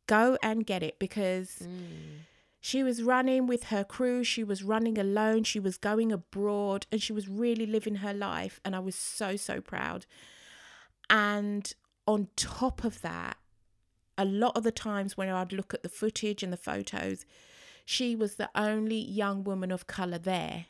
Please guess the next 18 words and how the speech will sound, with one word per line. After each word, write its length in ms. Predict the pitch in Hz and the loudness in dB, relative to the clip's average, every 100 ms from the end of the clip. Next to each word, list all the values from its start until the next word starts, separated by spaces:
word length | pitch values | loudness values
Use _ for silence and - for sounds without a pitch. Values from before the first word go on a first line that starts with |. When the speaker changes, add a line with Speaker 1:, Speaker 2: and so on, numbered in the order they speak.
| - | -14
Speaker 1:
So 180 | - | -6
that's 300 | 190 190 - 185 | -2 -2 -2 -6
another 480 | 185 202 208 196 - | -2 0 -2 -2 -4
issue 520 | 185 - - - 170 - - - - _ _ - | -4 -4 -6 -8 -8 -12 -20 -20 -20 _ _ 0
where 160 | 190 - | 0 2
I 60 | |
was 140 | 180 175 | 0 -2
so, 280 | - 214 196 | 0 2 2
so 220 | - 185 | 0 -4
proud 360 | - 180 170 175 | -2 -2 -2 -2
because 320 | 190 214 196 | -4 0 0
she 260 | - 247 | 2 0
was 180 | 226 220 | 2 2
representing, 840 | 220 214 208 220 220 - 170 170 170 | 0 0 -2 0 0 -2 -4 -4 -4
she 200 | - 202 | -4 -4
was 200 | 190 180 | -4 -4
really 280 | 185 214 208 | -2 0 2
representing. 840 | 190 - 185 185 180 175 165 170 | 0 -2 -6 -4 -4 -6 -6 -6